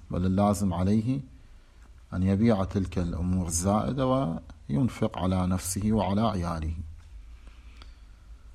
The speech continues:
إذا افترضنا مثال آخر، إذا افترضنا أن الشخص كان قادرا على التكسب ولكن بما ينافي شأنه، كما إذا كان قادرا مثلا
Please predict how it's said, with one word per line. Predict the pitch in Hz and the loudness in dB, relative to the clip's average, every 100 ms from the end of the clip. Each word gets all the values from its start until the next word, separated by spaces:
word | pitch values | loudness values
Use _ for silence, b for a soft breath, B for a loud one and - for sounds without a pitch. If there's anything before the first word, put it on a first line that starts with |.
| b - | b 6
إذا | 139 | 6
افترضنا | 143 151 143 151 151 | 8 6 6 6 6
مثال | 139 127 147 139 | 4 6 6 8
آخر، | 131 123 127 117 | 6 4 2 4
إذا | 117 | 4
افترضنا | 110 - 123 131 127 120 | 2 4 4 6 4 4
أن | 110 107 | 4 4
الشخص | - 131 123 - | 2 0 0 0
كان | 110 107 | 4 4
قادرا | 101 113 120 117 117 113 - | 4 6 6 6 4 2 2
على | 104 | 2
التكسب | 98 - 101 123 120 - 131 127 - - - - b b b b b b b b - | 2 -2 0 2 0 0 0 0 -2 -12 -18 -18 b b b b b b b b 0
ولكن | 95 104 117 117 - 123 123 123 - - - | 4 6 6 4 4 4 6 2 -2 -12 -8
بما | 98 104 104 107 | 0 4 6 6
ينافي | 104 104 107 123 127 - 131 | 6 6 6 6 4 4 2
شأنه، | 127 - 117 92 90 87 85 80 - - - - - b b b b b b | 2 2 2 2 0 0 -4 -6 -10 -16 -20 -20 -20 b b b b b b
كما | - 139 123 | 0 4 6
إذا | 110 104 | 6 4
كان | 101 113 110 101 | 2 2 2 2
قادرا | 104 113 113 113 117 | 2 2 4 2 0
مثلا | 113 113 113 117 123 139 | 0 0 0 0 0 -2